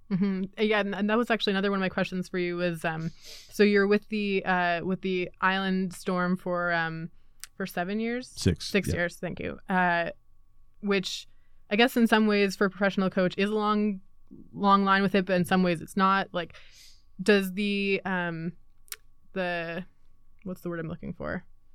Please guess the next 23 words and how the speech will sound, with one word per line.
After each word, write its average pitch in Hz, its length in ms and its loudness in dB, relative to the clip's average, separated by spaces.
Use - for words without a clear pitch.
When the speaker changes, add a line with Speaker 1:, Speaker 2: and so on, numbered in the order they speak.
Speaker 2:
Longevity? 95 520 8
Speaker 1:
Does 202 140 0
the 190 60 -2
longevity 208 560 6
of 202 240 4
being 196 140 6
a 190 60 2
professional 190 360 2
coach 180 240 2
kinda 175 400 2
weigh 190 180 2
on 190 160 2
you 202 120 2
a 196 40 -2
bit? 220 220 0
Speaker 2:
Oh, 113 260 12
no 98 140 12
doubt. 95 340 8
I - 60 -2
Speaker 1:
Yeah. - 120 12
Speaker 2:
mean, 92 200 12
the, 95 680 6
they, 67 60 0